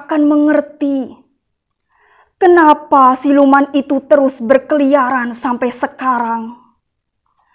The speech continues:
Karena hari ini sebenarnya bukan revolusi. Revolusi terjadi kalau sekarang kamu sudah tidak mempercayai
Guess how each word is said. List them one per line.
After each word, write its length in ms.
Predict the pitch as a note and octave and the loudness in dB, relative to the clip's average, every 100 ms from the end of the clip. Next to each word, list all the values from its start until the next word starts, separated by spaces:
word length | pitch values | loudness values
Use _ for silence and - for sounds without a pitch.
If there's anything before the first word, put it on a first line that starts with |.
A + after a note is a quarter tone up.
| _ _ _ _ | _ _ _ _
Karena 560 | - A#3+ A#3 A#3 A3+ G#3 | 2 4 4 2 -2 -2
hari 400 | C4+ A#3 B3 B3 | -2 0 -2 -6
ini 480 | C#4+ B3 A3+ A3 A3+ - _ _ _ _ _ _ _ _ | -4 -4 -4 -10 -14 -20 _ _ _ _ _ _ _ _
sebenarnya 880 | - F4 B3+ D4 D4 C#4 B3+ B3+ | -4 -2 2 2 4 2 0 -4
bukan 560 | G#3 C4+ B3+ - A#3+ A3 | -2 -2 -2 0 0 0
revolusi. 960 | A#3 A3 - B3+ C4 A#3+ - B3 G#3+ - _ _ _ _ _ _ _ _ _ _ _ _ _ _ _ _ _ _ _ | -8 -8 -2 0 0 -4 -8 -10 -10 -16 _ _ _ _ _ _ _ _ _ _ _ _ _ _ _ _ _ _ _
Revolusi 960 | E4+ E4 - D#4+ D#4 D4+ D4+ D#4 C#4 | 0 0 4 4 4 2 -2 -4 -2
terjadi 720 | C#4+ C#4 G#3+ C4 A#3+ A3 A3+ - _ _ _ _ _ _ | 0 0 0 0 0 -2 -10 -12 _ _ _ _ _ _
kalau 480 | C#4+ C#4 B3+ A#3 A#3 | 2 4 4 2 0
sekarang 880 | - - B3 A#3 A3+ G#3+ A3 A#3 _ _ _ _ | -8 -2 2 2 2 -2 -6 -16 _ _ _ _
kamu 400 | E4 C#4 B3+ A#3+ | 0 2 2 -2
sudah 320 | - C4 A#3 A#3 - | -4 0 0 -2 -4
tidak 400 | B3+ G#3 - - | -2 0 -2 -4
mempercayai 1200 | C4 - C4 C4 - C#4 B3+ C4 B3+ A#3 A3+ | -6 -6 -8 -8 -6 -4 -2 -2 -2 -6 -10